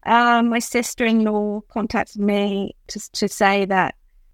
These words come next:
a friend of hers' husband was turning fifty and he was very wealthy and successful and had everything he wanted and she didn't know what to buy him. So she decided to do a shoot and,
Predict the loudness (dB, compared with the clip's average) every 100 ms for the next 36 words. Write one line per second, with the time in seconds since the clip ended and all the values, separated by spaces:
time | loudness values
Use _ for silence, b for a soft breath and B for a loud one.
0 | _ -18 0 2 4 2 -2 -2 -2 0
1 | -2 -2 -4 -8 -4 -4 -2 -4 -4 -4
2 | 0 0 0 -2 2 2 2 0 -2 -2
3 | 0 0 -4 _ -4 -4 2 2 2 0
4 | -4 0 0 0 0 -2 0 0 -2 b
5 | b b 0 2 2 -2 -4 -4 -4 -2
6 | -4 -4 -6 -4 -6 -2 2 2 0 -4
7 | -2 0 0 -4 -6 -4 0 -2 -2 -4
8 | -4 -4 -2 0 -2 -6 _ _ 0 2
9 | 2 0